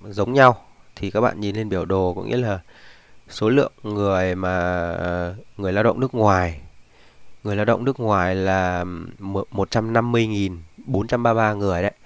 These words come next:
Còn Kiron Iminchi cũng chỉ có ba mươi mốt nghìn hai trăm mười bảy người thôi. Thì đáp án này là sai. Tiếp theo thì đáp án ba nó bảo là 건설업보다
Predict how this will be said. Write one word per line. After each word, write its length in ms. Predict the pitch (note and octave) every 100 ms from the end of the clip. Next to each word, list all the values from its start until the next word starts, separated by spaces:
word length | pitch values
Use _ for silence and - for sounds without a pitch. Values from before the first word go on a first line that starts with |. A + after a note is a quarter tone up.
| - - -
Còn 180 | - F#2 -
Kiron 360 | - A#2 A#2 A2+
Iminchi 560 | G#2+ G#2+ G#2 - G#2+
cũng 240 | G#2 G2 F2+ B2 B2 -
chỉ 140 | E2
có 120 | F#2
ba 220 | A#2 A2+
mươi 100 | A2
mốt 220 | A#2 C3 C3
nghìn 240 | G2 F#2+
hai 240 | G2 G#2+
trăm 200 | G#2+ G#2+
mười 120 | G#2 F#2+
bảy 160 | E2+
người 180 | F2+ F#2
thôi. 200 | G#2 A2+ - - - - - -
Thì 100 | G2+
đáp 100 | G2+
án 100 | A#2
này 100 | A2
là 100 | G2
sai. 340 | - A2 G#2 - - - - - - - - - - - - - -
Tiếp 120 | C3 -
theo 160 | C3
thì 120 | A2+
đáp 160 | G2 -
án 260 | A2 A#2+ B2
ba 280 | C3 B2
nó 120 | A#2 B2+
bảo 200 | A2+ F2+
là 540 | F#2+ F#2 F#2 F2 F2 - - - - - - -
건설업보다 1300 | - A2+ A#2 - C3 B2+ C#3+ - A2 A2 A#2 G#2+